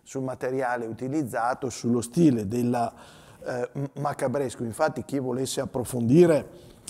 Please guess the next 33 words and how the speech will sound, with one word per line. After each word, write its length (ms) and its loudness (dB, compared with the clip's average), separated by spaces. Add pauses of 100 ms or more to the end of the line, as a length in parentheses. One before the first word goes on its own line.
si 140 -14
può 120 -6
notare 380 0
sulle 260 -6
sue 200 -8
pagine 480 -6
social 600 2
o 80 6
sul 220 -2
suo 280 0
sito 380 2
internet 800 0 (560)
lauramacabrescu 1600 -2
punto 720 -2
com 580 4 (640)
che 140 -4
la 80 2
sua 240 4
arte 180 -2
di 120 2
riferimento 600 -4
è 60 -4
la 280 -6
fotografia, 720 -8
anche 160 -10
in 80 -4
questo 320 -8
caso. 560 -12 (960)
Fotografia 640 0
frammista 720 0
ad 160 0
opere, 800 2
eh, 1000 -4